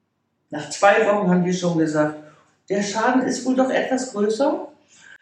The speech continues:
Richten Sie sich mal auf vier Wochen ein.“ Die sind ja auch nicht doof, die haben das ja ganz clever gemacht. Und immer wenn das so drei Wochen waren dann rum,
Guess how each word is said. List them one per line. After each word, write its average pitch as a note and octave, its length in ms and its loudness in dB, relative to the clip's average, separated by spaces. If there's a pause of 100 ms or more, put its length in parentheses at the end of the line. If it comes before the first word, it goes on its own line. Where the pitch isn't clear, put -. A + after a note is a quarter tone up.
(260)
Richten D4 420 2
Sie D4+ 140 8
sich D4 220 6
mal C4+ 300 8
auf C4+ 160 4
vier C#4 240 4
Wochen G#3 340 2
ein.“ B2+ 300 -4
Die F#3 100 -4
sind A3 220 0
ja A#3+ 280 4
auch - 40 -2
nicht D3+ 220 0
doof, F3 300 0
die G3 160 -4
haben G#3 140 0
das G#3+ 140 -4
ja A3 80 0
ganz A#3+ 240 -4
clever D3+ 360 0
gemacht. G3+ 340 -4 (280)
Und A3 120 -6
immer B3+ 240 4
wenn B3 100 0
das A#3+ 220 -2 (260)
so A3 260 -10
drei C4 340 4
Wochen F#3+ 220 4
waren E3+ 180 0
dann F3 180 0
rum, A#3 300 -2